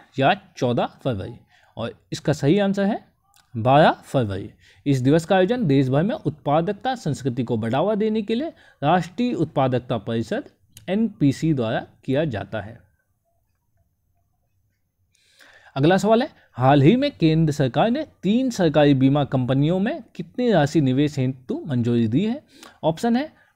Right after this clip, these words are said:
पन्द्रह सौ करोड़ रुपया, पच्चीस सौ करोड़ रुपये, अठारह सौ करोड़ रुपये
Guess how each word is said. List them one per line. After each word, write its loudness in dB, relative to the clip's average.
पन्द्रह 4
सौ -2
करोड़ 2
रुपया, -2
पच्चीस 0
सौ 4
करोड़ 8
रुपये, 2
अठारह 2
सौ -2
करोड़ 4
रुपये -2